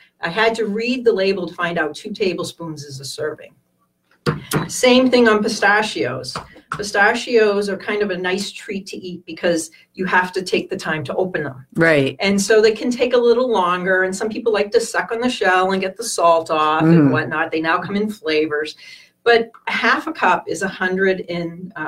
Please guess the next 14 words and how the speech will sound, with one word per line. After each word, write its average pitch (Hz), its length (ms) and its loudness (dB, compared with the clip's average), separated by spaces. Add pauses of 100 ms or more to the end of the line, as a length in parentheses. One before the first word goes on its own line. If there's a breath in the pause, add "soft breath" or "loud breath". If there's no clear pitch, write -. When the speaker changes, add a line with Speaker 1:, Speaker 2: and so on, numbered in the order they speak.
(160)
Speaker 1:
fifty 180 280 -6
calories. - 760 -2 (460 loud breath)
So 208 500 4 (1500)
you 240 600 2 (120)
would 247 280 -2
use 254 220 2
a 214 280 6
half 190 240 2
cup 247 180 -2
measure 220 600 2
Speaker 2:
Mm-hmm. 185 380 4
Speaker 1:
the 233 120 -2
first 277 300 0
time. 381 400 0